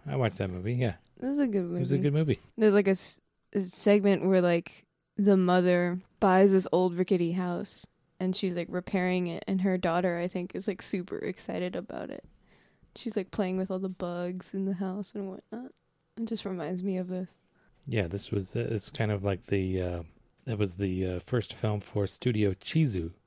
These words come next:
Speaker 2: Yeah.
Speaker 1: Yeah, so the Wikipedia article on the, the movie, to create the film, director Hosoda established Studio Chizu.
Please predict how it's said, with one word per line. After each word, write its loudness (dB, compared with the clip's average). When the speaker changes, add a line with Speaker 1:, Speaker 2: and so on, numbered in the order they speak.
Speaker 2:
Yeah. 4
Speaker 1:
Yeah, -2
so -6
the -6
Wikipedia -8
article -6
on -10
the, -10
the -10
movie, -6
to -14
create 0
the -8
film, -2
director -2
Hosoda -2
established -4
Studio -2
Chizu. -6